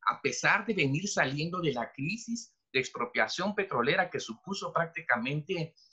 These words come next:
eh, vaciar las arcas del Estado para pagar la deuda de aquella expropiación, a pesar de eso, Cárdenas insiste en apoyar a la institución, en apoyar la creación del ina, porque es un elemento importantísimo,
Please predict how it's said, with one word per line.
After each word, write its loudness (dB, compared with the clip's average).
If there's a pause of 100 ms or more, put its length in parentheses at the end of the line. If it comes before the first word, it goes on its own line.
(120)
eh, 2
vaciar 2
las 4
arcas 2
del -2
Estado 2
para 2
pagar 2
la 2
deuda 2
de 2
aquella 0
expropiación, -2 (280)
a 2
pesar 4
de 0
eso, -4 (280)
Cárdenas 4
insiste -2 (240)
en 2
apoyar 4
a 6
la 4
institución, 0
en 0
apoyar 0
la 2
creación 0
del 0
ina, -4 (260)
porque 2
es -2
un 0
elemento 0
importantísimo, -4